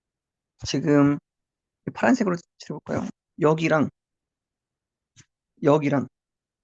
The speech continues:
이 평행선이다 보니까 억각으로 똑같겠죠. 근데 C, 씨비디를 접어서 올린 거라서요. 여기도 접는 선이라서 똑같을 겁니다. 그럼 다시 말하면요. 여기는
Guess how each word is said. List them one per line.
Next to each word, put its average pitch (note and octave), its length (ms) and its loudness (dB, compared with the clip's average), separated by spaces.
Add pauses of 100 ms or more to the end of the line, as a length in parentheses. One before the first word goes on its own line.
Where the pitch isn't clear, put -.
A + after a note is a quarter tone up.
(1040)
이 C#3 100 -6
평행선이다 A3+ 680 -2
보니까 C#3+ 240 -6
억각으로 F#3+ 500 -4
똑같겠죠. E3 560 -10 (1040)
근데 F3 260 2
C, - 380 -4 (460)
씨비디를 A3+ 800 2
접어서 F3+ 560 0
올린 C#3+ 360 -2
거라서요. C#3 540 -6 (760)
여기도 E3 500 -2 (140)
접는 E3+ 340 0
선이라서 E3+ 380 -6
똑같을 - 380 -8
겁니다. - 400 -10 (1400)
그럼 G#3 140 2
다시 E3+ 260 0
말하면요. G#3 560 4 (320)
여기는 E3 540 0